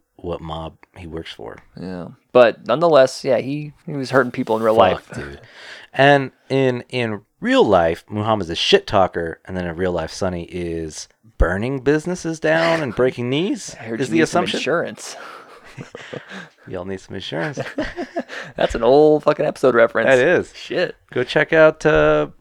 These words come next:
Speaker 1: Bugsy, Bugsy Siegel.
Speaker 2: That's right, Bugsy Siegel.
Speaker 1: Also not his real name, um, but a terrible human being. I won't celebrate him, but it's a
Speaker 2: No, fun episode, though.
Speaker 1: Hey, man, he, uh, pretty much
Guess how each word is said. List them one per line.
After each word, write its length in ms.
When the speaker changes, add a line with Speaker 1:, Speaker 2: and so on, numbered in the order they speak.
Speaker 1:
Bugsy, 500
Bugsy 360
Siegel. 400
Speaker 2:
That's 220
right, 300
Bugsy 320
Siegel. 160
Speaker 1:
Also 300
not 220
his 120
real 160
name, 400
um, 500
but 120
a 60
terrible 400
human 260
being. 340
I 180
won't 320
celebrate 400
him, 340
but 140
it's 140
a 40
Speaker 2:
No, 340
fun 160
episode, 320
though. 220
Speaker 1:
Hey, 220
man, 460
he, 360
uh, 180
pretty 220
much 280